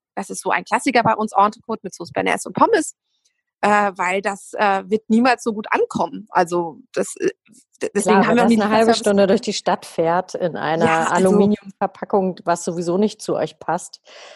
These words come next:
Speaker 2: ähm, dann ist
Speaker 1: Genau, und
Speaker 2: das
Speaker 1: da haben
Speaker 2: Weltschwächer.
Speaker 1: und deswegen haben wir nie Lieferservice so in Betracht. Das haben wir nie ge-, nie gesehen.
Speaker 2: Mhm.
Speaker 1: Aber wir haben schon gesehen, dass wir ein paar Sachen, ähm, in Gläser einwecken können.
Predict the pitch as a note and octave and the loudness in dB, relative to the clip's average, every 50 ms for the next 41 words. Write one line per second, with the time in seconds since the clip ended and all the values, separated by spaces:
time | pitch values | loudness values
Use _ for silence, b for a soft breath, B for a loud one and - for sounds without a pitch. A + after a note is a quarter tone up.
0 | B B B D3 D3+ D3+ D3+ D3+ D3+ D3+ D3 D3 D3 - _ _ _ _ - D#3 | B B B 2 2 4 4 2 0 -2 -4 -6 -8 -10 _ _ _ _ -2 -2
1 | D#3+ - F3+ C4+ B3+ A#3 G#3+ G3 G3 F3+ F#3+ G3+ G#3+ A3+ A#3+ C4+ C#4+ A#3+ A3+ A3+ | -2 0 2 4 4 4 6 6 6 4 4 4 0 0 0 0 0 -2 -4 -4
2 | C3+ C#3 D3+ D#3 _ _ _ _ _ _ _ _ _ _ _ _ _ _ _ - | -4 -6 -6 -8 _ _ _ _ _ _ _ _ _ _ _ _ _ _ _ -6
3 | A3 A#3+ B3 - - C4+ D4 C#4 C4 B3 B3 C4 A#3 A#3+ - D4 - - G#3+ G3+ | -2 -2 -2 -2 -4 -6 -4 -2 0 0 0 0 0 0 -2 -4 -4 -2 -2 -2
4 | G#3+ G#3 - - F#3+ G#3 A#3 C4 A3 - A3 G#3 G3+ - - G#3+ G3+ - - _ | -2 -4 -8 -4 0 4 4 4 4 2 0 -2 -2 -2 -4 -6 -6 -6 -8 _
5 | - - _ _ - G3+ F#3+ - A#3 A3 A#3 A3+ G#3+ G#3 F#3+ G#3 - - - - | -20 -20 _ _ -8 -6 -6 -2 0 2 4 4 4 4 2 0 -4 -6 -8 -16
6 | - - G3 G#3 A3 G#3 G#3 G3+ G3 F#3 F3+ F3 F3 E3+ F#3 B B B B B | -10 -4 0 2 2 4 2 2 2 2 0 0 0 -4 -6 B B B B B
7 | B E3+ D#3 G#3+ A3 A3 A3 - A#3 A#3 A3+ - C#4 D4 D#4 C#4 A3 A#3+ B3 B3 | B -2 -2 0 2 2 2 2 2 -2 -2 -2 -2 0 0 0 0 0 0 0
8 | A#3+ - - A3+ - A#3 G#3+ F#3 F3+ G3+ - - B3+ B3+ B3+ B3+ A#3 - - A3+ | 0 0 0 -2 0 0 -2 0 0 -2 -4 -2 -2 -2 0 -2 -2 0 0 2
9 | A3+ A3+ A#3 A#3 A3 - A#3 G#3 A3+ C4+ G#4 - - - - F3 D3+ - - - | 2 2 2 0 0 0 0 0 0 0 0 0 0 -2 -2 -4 -6 -10 -12 -14
10 | E3+ - - - - - | -14 -10 -8 -8 -8 -10